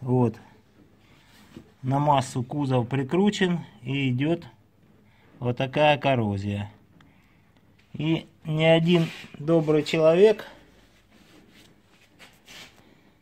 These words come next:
не сказал, не подсказал. А зачем? Вот. То, что это может как минимум замкнуть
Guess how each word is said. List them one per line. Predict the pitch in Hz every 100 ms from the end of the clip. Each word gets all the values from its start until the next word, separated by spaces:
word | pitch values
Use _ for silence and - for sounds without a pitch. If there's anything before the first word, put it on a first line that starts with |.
| _ _
не | 135 147
сказал, | - 170 165 185 185 170
не | 151
подсказал. | 151 147 - 147 127 107 92 - - -
А | 147 156
зачем? | 170 165 - 120 104 - - _ _ _ _ _ _ _ _ _ _ _ _ _ _ _ _ _ _ _ _
Вот. | 120 113 104 -
То, | 156
что | - 160
это | 160 156
может | 151 156 147 147 - - - - - _ -
как | 147 165
минимум | 185 190 165 131 117 110 - _ _ _ _ _ _ _ _ _ _ _
замкнуть | 120 113 151 151 170 185 202 -